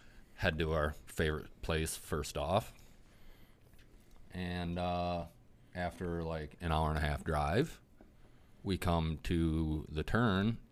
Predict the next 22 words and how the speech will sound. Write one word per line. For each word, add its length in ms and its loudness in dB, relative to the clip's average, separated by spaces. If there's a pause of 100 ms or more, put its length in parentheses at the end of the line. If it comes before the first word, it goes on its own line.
to 80 -6
get 240 0
on 240 0
this 200 -4
road 460 4 (520)
that 140 0
leads 300 0
to 80 -4
this 160 -4
public 380 0
chunk. 320 -2 (2000)
Now, 140 8
mind 300 8
you, 360 4 (720)
on, 600 4 (200)
on 220 6
X 440 2 (200)
and 260 6
on 240 10
Google, 460 6 (680)
this 200 4
road 320 6